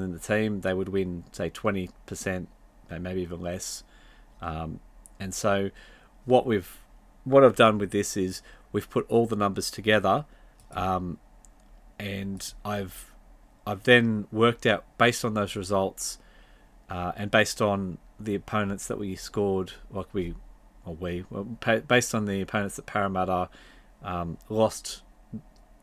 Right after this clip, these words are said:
by the least margin by, um, and a bit of randomisation, uh, we've put them together and we've decided that, uh, which games, if Peter Sterling had played in,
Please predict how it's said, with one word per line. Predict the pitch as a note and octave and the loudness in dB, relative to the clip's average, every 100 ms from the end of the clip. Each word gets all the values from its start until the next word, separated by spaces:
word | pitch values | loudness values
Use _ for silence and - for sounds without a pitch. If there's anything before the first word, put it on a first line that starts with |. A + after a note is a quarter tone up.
| - - | -12 -2
by | G2 | 0
the | G2 | 2
least | A2+ - | 0 0
margin | A2 G#2+ A2 A#2 | 2 2 2 -2
by, | A2+ A#2+ F3 - - - - - F#2 | 0 0 0 -4 -20 -20 -20 -18 -6
um, | F2+ F2+ F2 E2+ - - | -4 -2 -4 -10 -14 -2
and | A2+ A2 | 0 2
a | |
bit | A2 | 2
of | G2 - - - | 0 -2 -14 0
randomisation, | A2 G#2+ G#2 G2 F#2+ F#2 G2+ G#2+ D#3 D#3+ - - - - - | 6 6 6 0 0 0 0 0 -2 -4 -10 -20 -20 -20 -8
uh, | F2+ E2+ - | -4 -4 -6
we've | G#2+ G2+ - | -4 -4 -4
put | - B2+ | -4 -4
them | G2 | -4
together | - G#2+ G2+ G2+ | 0 2 2 0
and | G2 F#2+ | -2 -4
we've | F#2 | -8
decided | - - G#2 G2 G2 F2+ - - - - - - | -6 -2 0 2 0 -2 -4 -18 -20 -20 -20 -6
that, | G2+ F#2+ - - - - - - - - - | 0 0 0 -8 -10 -20 -20 -20 -20 -18 -10
uh, | F#2 F2 F2+ | -6 -4 -6
which | G#2 G#2+ B2 - - - B2+ | -8 2 2 2 -4 -6 0
games, | A2+ G#2 F#2+ F#2+ - - - - - - - - - | 4 4 4 -4 -8 -12 -14 -20 -20 -20 -20 -14 -2
if | C3+ - | -2 0
Peter | B2 G#2 | 0 0
Sterling | - G#2 G2 | 0 -2 -2
had | F#2 | -6
played | - A#2 A2 | 0 4 4
in, | G#2+ G2+ G#2 | 2 0 -4